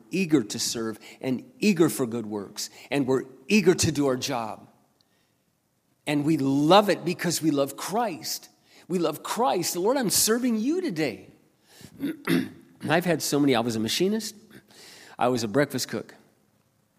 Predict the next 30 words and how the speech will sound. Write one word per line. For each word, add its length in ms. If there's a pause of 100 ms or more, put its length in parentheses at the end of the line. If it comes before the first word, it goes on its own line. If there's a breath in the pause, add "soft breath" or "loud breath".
(1400 loud breath)
<clears throat> 20 (800 loud breath)
My 100
wife 220
and 80
I 40
were 60
cooked 200
for 140
sororities. 640 (160)
<clears throat> 300
I 80
was 120
a 60
salesman. 560 (200 loud breath)
I 80
sold 240
auto 220
parts. 380 (180 loud breath)
I 60
worked 200
at 80
a 40
parts 260
department 360
of 100
an 120
Ol-, 180
Oldsmobile 520
Cadillac 380
dealership. 480